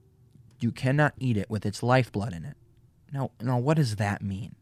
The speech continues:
Some people, and maybe if you've read this passage of Scripture before and you've thought about this, you go, "Does this mean that I can't eat a rare steak?"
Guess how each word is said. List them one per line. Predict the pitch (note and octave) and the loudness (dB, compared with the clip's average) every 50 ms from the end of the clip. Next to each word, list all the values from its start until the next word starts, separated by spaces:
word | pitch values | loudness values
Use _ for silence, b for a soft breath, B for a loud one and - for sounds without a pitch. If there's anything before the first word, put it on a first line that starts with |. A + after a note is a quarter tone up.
| _ _ - | _ _ -6
Some | - - D3 C#3+ | 0 2 2 2
people, | C#3 - G#2+ - - F#2+ G#2+ A#2 - _ _ _ _ _ _ _ _ _ - | 2 0 -2 -4 -4 -4 -6 -6 -8 _ _ _ _ _ _ _ _ _ -18
and | - - - - G#2+ - - | -14 -12 -8 -8 -8 -4 -2
maybe | A2+ A2 A2+ G#2+ G#2 G#2 G#2 | -2 0 0 0 0 0 -2
if | G2+ - | -2 -2
you've | G#2 G#2 G2 G2 | -4 -4 -2 0
read | G#2+ G#2+ G#2+ G2 F#2+ | 0 0 0 -2 -4
this | G#2 G2+ - - - - _ _ - - - _ _ - | -6 -6 -6 -8 -10 -12 _ _ -20 -20 -20 _ _ -10
passage | - G#2+ F#2+ G2 - - F#2+ G2 | -6 -6 -4 -4 -6 -8 -8 -6
of | G2 - | -6 -6
Scripture | - - G2 - - F#2 | -4 -6 -6 -6 -6 -6
before | F#2+ F#2+ - - G2+ G2+ G2+ | -6 -6 -4 -4 -4 -4 -4
and | G2 G2+ | -4 -6
you've | G2+ G2 F#2+ | -6 -6 -6
thought | - - G#2 G2 G2+ G2+ | -2 0 0 0 0 0
about | F#2 F#2+ G#2 G2+ - | -2 -4 -6 -6 -6
this, | - G#2 - | -8 -6 -6
you | A2 | -6
go, | - - G#2+ B B B B B B B B B B - - - - - - _ - - - _ _ _ - _ | -6 -8 -8 B B B B B B B B B B -20 -20 -20 -20 -20 -20 _ -20 -20 -20 _ _ _ -20 _
"Does | - F3+ - | -4 -2 -2
this | - A4+ - - | 0 -2 -2 0
mean | C#4 G3+ G3 F3+ | 0 2 2 2
that | D#3 B2 | 2 2
I | A#2 C3 C3 | 2 0 -2
can't | - - C#3 C3+ B2 - - | -2 -2 -2 -2 -2 -2 -4
eat | B2+ C3+ A#2+ | -4 -2 0
a | A#2 | 0
rare | G2 F#2+ F#2+ G#2 C3 G#2 A2 A#2+ | -2 -2 -4 -2 0 2 2 0
steak?" | A#2 - - - G2 G2+ G2+ C3+ D#3 - - - | 0 -2 -8 -8 -6 -4 -4 -4 -4 -6 -12 -20